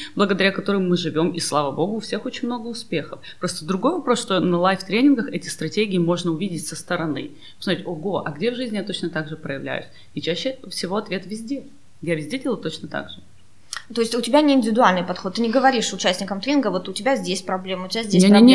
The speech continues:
Speaker 1: нет,
Speaker 2: То
Speaker 1: я
Speaker 2: есть ты
Speaker 1: вообще
Speaker 2: что-то общее рассказываешь, и человек должен как-то
Speaker 1: <laughs>
Speaker 2: себя там найти?
Speaker 1: Ну, достаточно сложно сейчас объяснить, как происходит,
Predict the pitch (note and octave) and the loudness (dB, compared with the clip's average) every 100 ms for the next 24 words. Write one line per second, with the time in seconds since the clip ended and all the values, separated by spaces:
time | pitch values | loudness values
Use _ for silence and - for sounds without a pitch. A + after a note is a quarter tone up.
0 | G3+ - F3+ A3+ B3 A3+ C#4+ B3 C#4 C#4+ | 8 4 6 6 8 6 8 6 6 4
1 | - C4 B3+ - D4+ D4 - - C#4 A#3+ | 2 2 2 4 2 4 2 4 4 4
2 | B3+ B3 B3 B3 G#3 A#3+ - A3+ A#3 B3 | 0 -2 0 2 4 4 2 0 0 0
3 | B3 A#3+ A#3+ - D#4+ F#4+ - C4 C#4 G3 | -2 -4 -4 -6 -4 -6 6 8 8 6
4 | G#3 A#3 A3+ A3+ G#3 A3+ G#3+ F#3 - F3 | 4 4 2 2 2 2 2 0 0 2
5 | F#3 F3+ F3 F3 F#3+ F#3 F3 E3+ F3+ F3 | 2 2 -2 0 0 0 -2 0 2 0
6 | - E3+ D#3+ D#3 | 0 -2 -2 -4